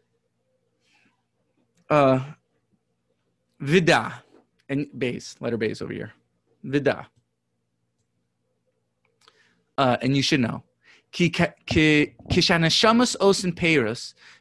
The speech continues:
the souls give fruit, she'osin ritzono shel makom, when they do the will of God. Azai me'irin einei bal hasadeh,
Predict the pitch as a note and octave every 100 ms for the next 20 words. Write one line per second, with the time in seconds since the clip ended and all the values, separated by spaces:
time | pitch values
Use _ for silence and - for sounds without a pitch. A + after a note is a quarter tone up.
0 | - C3+ D3 C#3+ - - G#3+ G#3 C#3 A#2+
1 | - - C3 F3 - C#3+ C3 B2+ - _
2 | - - - - F#3 G#3+ - F#3+ E3 -
3 | F3 E3 - C#3 B2 - F2 - _ _
4 | _ - D#3 D3 C3+ B2+ D#3+ F3 F#3+ E3+
5 | C3 B2 B2+ C#3+ D3 C#3 A#2 G#2+ F2+ E2+
6 | - _ _ - - - C#3+ D#3+ G3 G#3
7 | F#3 G3 A3+ A3 F#3 - F#3+ A3 G#3 G#3
8 | E3 F3 F3 E3+ - F3 B2+ D#2+